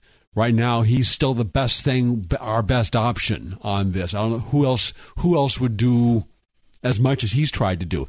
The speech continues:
but he's gotta do a lot better, or he's gonna, not only is it for Am-, America, as these millions upon millions of people pour through here. Gallup did some polling in Central America, and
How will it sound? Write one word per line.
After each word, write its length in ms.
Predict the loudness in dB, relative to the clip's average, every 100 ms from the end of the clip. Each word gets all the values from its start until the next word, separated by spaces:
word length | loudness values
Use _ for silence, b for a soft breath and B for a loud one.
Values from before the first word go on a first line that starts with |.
| B -2
but 80 |
he's 160 | 0 0
gotta 240 | 0 0
do 240 | 2 2 2
a 20 |
lot 240 | 0 -2
better, 320 | -2 -2 -4 -10 B
or 80 | 0
he's 140 | 0
gonna, 180 | 0 -4 -6 -16 -20 B B -4
not 140 | -2
only 180 | 2 2
is 140 | 0 -2
it 80 |
for 160 | -2 0
Am-, 120 | 0
America, 680 | -2 0 2 0 -2 -8 -14 -20 -6
as 220 | -2 0
these 180 | 0 -2
millions 540 | 0 2 2 2 0
upon 420 | -2 0 0 2
millions 400 | 4 4 4 2
of 60 | 0
people 280 | -2 -2 -2
pour 280 | 0 0 0
through 280 | 0 0
here. 240 | 0 -4 -10 B B -6
Gallup 380 | -2 -2 -2 -4
did 180 | -6 -4
some 120 | -4
polling 560 | 0 0 0 -2 -8 -16 B B
in 220 | -2 -2
Central 420 | 0 0 0 0
America, 540 | 0 2 0 0 -4 -6 B B
and 340 | -4 0 2